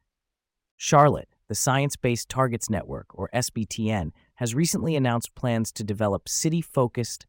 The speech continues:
science-based targets that include nature and biodiversity. This was made public at cop twenty-eight, and it's a holistic framework that looks at the impact of cities.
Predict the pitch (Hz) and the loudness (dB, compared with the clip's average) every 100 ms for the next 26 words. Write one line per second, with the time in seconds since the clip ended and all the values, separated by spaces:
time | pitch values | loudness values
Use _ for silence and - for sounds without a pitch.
0 | _ - 143 151 151 - 120 110 - 208 | _ -2 0 2 0 -2 -4 -4 -4 -2
1 | - - - - - 101 98 - 104 95 | -2 -6 -14 -12 -6 -4 -4 -4 -4 0
2 | 104 131 - 127 120 _ _ _ 123 127 | 0 0 -2 -4 -6 _ _ _ -2 2
3 | 117 110 104 98 92 92 87 - - - | 2 2 2 0 -2 -6 -6 -10 -14 -20
4 | _ _ _ _ 143 - 139 131 113 127 | _ _ _ _ -2 0 2 0 2 0
5 | 113 135 - - - 123 - - 110 87 | 0 -2 -6 -8 0 0 0 -4 -4 0
6 | 101 90 - - _ - 127 120 120 104 | -2 -2 -6 -20 _ -4 -2 0 0 0
7 | 120 151 175 - - 131 113 90 85 - | 2 2 2 0 -2 -2 0 0 -4 -6
8 | 90 117 - 110 - 101 - 139 123 117 | -4 -4 -4 -6 -6 -8 -2 -2 0 -4
9 | 101 98 - 107 - - | -4 -6 -4 -4 -6 -14